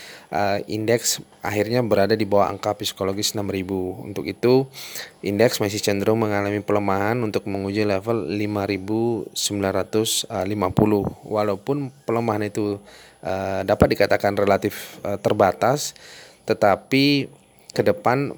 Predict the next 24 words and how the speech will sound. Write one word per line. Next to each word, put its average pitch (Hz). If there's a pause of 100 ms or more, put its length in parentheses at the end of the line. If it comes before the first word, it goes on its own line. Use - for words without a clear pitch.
(180)
banyak 107
sebenarnya 107
sentimen 104
positif 101
yang, 98
eh, 101
dapat 98
diperhatikan 98
oleh 101
para 98
pelaku 101
pasar. 104
Antaranya 104
adalah, 117 (400)
eh, 104
earning 113
season 110
atau, 110
eh, 98
musim, 117
eh, 95
laporan 101
keuangan 110
dan, 110